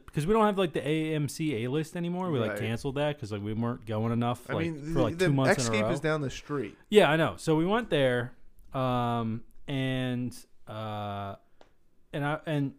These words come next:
Speaker 1: it was bet-, basically between nineteen seventeen and Jumanji at that point. I, I was like, "I'll see either one." And Maria was just kinda like, she was like, "I'm gonna cry if I watch nineteen seventeen." That's what she was saying. So I was like, I was like, "All right, let's just go see a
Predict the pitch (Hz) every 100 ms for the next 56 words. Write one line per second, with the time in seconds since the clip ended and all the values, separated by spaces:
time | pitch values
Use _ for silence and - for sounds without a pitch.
0 | - 160 143 143 - 202 214 226 196 156
1 | 175 156 147 180 196 175 175 147 151 139
2 | 113 113 110 107 101 95 92 - 92 -
3 | - - - 147 190 190 143 175 170 147
4 | 135 147 170 - 160 156 151 139 131 135
5 | 139 143 - - - 127 127 139 196 196
6 | 175 147 - 160 143 135 131 127 110 -
7 | - - - - - 143 139 127 - -
8 | 165 214 208 185 - 151 147 147 135 135
9 | 123 120 110 120 110 107 98 110 95 95
10 | 90 95 - - - 131 127 113 117 101
11 | - 104 90 90 - - 185 180 156 165
12 | 160 - - _ - - 240 196 220 285
13 | 226 220 233 320 320 294 269 247 208